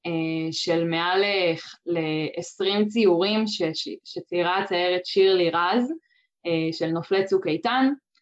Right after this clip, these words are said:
וממש חודש לפני יום הזיכרון, התערוכה הזאת, אה, התארכה ברחבי הקהילה, בבתי הכנסת,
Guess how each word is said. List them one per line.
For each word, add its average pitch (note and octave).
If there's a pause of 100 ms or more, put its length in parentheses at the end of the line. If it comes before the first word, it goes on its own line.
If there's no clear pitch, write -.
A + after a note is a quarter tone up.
(1500)
וממש A3+
חודש A3+
לפני A3
יום A3
הזיכרון, A3+ (140)
התערוכה F3+
הזאת, G3
אה, E3+
התארכה G3+
ברחבי F3
הקהילה, G3
בבתי E3
הכנסת, G3